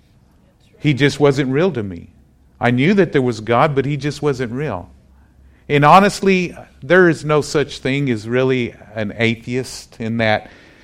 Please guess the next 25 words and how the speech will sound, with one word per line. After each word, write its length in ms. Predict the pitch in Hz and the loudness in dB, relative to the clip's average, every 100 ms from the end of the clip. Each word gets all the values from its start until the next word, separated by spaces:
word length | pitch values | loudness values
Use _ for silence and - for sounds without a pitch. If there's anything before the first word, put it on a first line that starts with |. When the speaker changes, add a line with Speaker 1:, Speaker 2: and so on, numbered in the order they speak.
| _ _ - | _ _ -10
Speaker 2:
in, 260 | 139 143 135 | -2 0 0
in, 220 | 123 139 | -2 -2
in 240 | 143 156 143 | 0 2 4
that, 240 | 139 123 | 4 2
how 280 | - 147 190 | 0 4 4
can 220 | 190 170 | 2 0
an 120 | 139 | 2
atheist 840 | 135 160 156 156 139 - - 127 120 | 2 2 0 0 0 0 -12 -8 -2
be 160 | 170 | -2
convinced 800 | 165 170 147 123 151 120 107 - | -4 -4 -4 -2 0 0 -4 -4
that 220 | 131 113 | -4 -2
there 280 | 135 123 117 | 0 2 2
is, 360 | 107 104 98 - _ _ _ _ _ _ _ _ _ _ - | 2 0 -4 -18 _ _ _ _ _ _ _ _ _ _ -6
that 280 | 127 127 - | 2 2 4
there 200 | 135 131 | 4 4
is 200 | 113 101 | 2 -2
no 300 | 120 135 156 | 2 2 2
God 560 | 131 120 104 98 98 - _ _ - | 2 2 4 2 0 -8 _ _ -4
when 280 | 131 120 | -2 0
an 200 | 113 113 | -2 0
atheist 840 | 120 143 147 131 117 104 104 - - _ _ _ _ _ | 0 0 -2 -4 -2 -2 -4 -12 -20 _ _ _ _ _
is, 260 | 123 117 98 - - _ - _ _ _ _ _ _ - | 2 2 2 -10 -20 _ -20 _ _ _ _ _ _ -4
doesn't 320 | 117 139 131 | 0 2 0
know 300 | 123 127 117 - | -2 -2 -2 -4
everything? 600 | 117 107 98 98 87 | -4 -4 -10 -14 -18